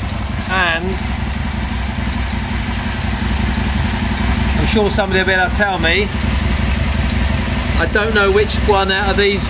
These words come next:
two, oh, sorry, this one here, one point eight, one point seven, I don't know which one's the front and one the rear. I was gonna say I assume the first one was the front one, but, uh, it's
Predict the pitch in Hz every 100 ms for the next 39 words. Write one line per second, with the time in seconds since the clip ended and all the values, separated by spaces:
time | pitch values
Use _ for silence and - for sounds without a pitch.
0 | - 175 175 175 196 - - - - -
1 | - - - - - - 147 147 156 -
2 | - - - - - - - - - -
3 | 185 - 190 175 175 180 170 175 170 185
4 | 175 180 185 180 175 185 180 175 - 175
5 | 175 - 185 165 165 175 190 190 190 -
6 | 185 180 170 208 196 185 180 180 175 175
7 | 190 196 165 143 123 - - - - -
8 | - - - - 151 156 151 208 185 -
9 | 185 170 170 - - 208 180 165 - -
10 | 175 - 214 214 202 196 175 175 160 -
11 | 190 190 151 143 - 160 170 - - -
12 | - - - - - - - - - -
13 | - - 175 180